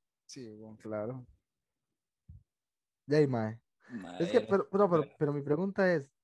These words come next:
Speaker 2: mae, ¿usted qué sintió en ese
Speaker 3: Usted,
Speaker 2: momento?
Speaker 3: mae, usted,
Speaker 2: O sea, le-,
Speaker 3: mae,
Speaker 2: ya
Speaker 3: usted,
Speaker 2: legalmente.
Speaker 3: no, no, espérese, espérate, ¿usted qué haría, mae, si, si me sale ese don,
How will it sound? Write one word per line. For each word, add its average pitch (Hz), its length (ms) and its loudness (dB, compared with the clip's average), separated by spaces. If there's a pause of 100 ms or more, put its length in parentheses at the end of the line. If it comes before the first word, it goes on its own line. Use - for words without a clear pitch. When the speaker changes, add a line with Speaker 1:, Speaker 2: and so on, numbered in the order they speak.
Speaker 2:
mae, 165 180 0
¿usted 127 320 -4
qué 220 140 -2
sintió 151 420 -4
en 180 80 -2
ese 196 120 6
Speaker 3:
Usted, 165 120 2
Speaker 2:
momento? 170 160 0
Speaker 3:
mae, 185 160 4
usted, - 880 -6
Speaker 2:
O 151 60 0
sea, 190 240 6
le-, 151 160 -4
Speaker 3:
mae, 220 140 8
Speaker 2:
ya 208 60 6
Speaker 3:
usted, - 40 8
Speaker 2:
legalmente. 208 320 6
Speaker 3:
no, 202 180 6
no, 208 60 6
espérese, 185 300 2
espérate, 160 240 -4
¿usted 185 200 -6
qué 208 100 2
haría, 196 280 2
mae, 143 160 -2
si, 127 180 -6
si 165 220 -2
me 139 80 0
sale 165 180 4
ese 175 120 -2
don, 170 240 -2